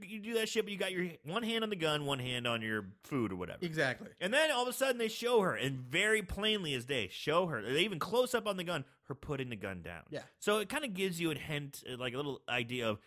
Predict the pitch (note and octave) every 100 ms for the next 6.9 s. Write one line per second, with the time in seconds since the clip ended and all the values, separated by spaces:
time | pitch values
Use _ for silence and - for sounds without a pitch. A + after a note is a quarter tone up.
0 | _ - G#3+ A#3+ G#3 F3 F#3+ F#3 C#3+ -
1 | F#3 C#3 A2+ A#2+ - D3+ D3 C3+ A2+ A2
2 | G#2+ G2 F2 E2+ _ - C#3+ F#3 G3+ G3
3 | G3 G#3 C3 A#2 - - C3+ D3 C3+ A#2+
4 | A#2 A2 G#2 E2 - - D4+ D#4+ D4+ D4
5 | D#4 D4 C#4 D4 D#4+ C#4+ - - D3+ G3+
6 | G#3 E3 F#3+ G3+ F#3+ F#3 F#3 E3+